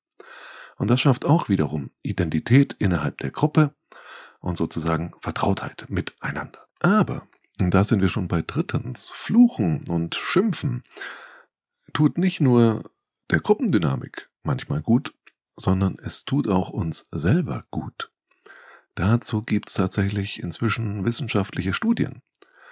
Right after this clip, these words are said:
Tatsächlich halten wir mehr aus, wenn wir dabei fluchen und schimpfen.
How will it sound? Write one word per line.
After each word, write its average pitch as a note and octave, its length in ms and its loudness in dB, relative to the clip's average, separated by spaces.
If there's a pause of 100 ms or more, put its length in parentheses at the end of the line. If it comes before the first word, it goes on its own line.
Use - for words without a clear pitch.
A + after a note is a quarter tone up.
(800)
Tatsächlich F3 640 0
halten E3 480 0
wir A#2 220 0
mehr C3+ 500 0
aus, G#2+ 560 -2
wenn F2+ 300 -4
wir F2 160 -6
dabei D#2 440 -6
fluchen - 480 -10
und G#2 160 -6
schimpfen. - 340 -4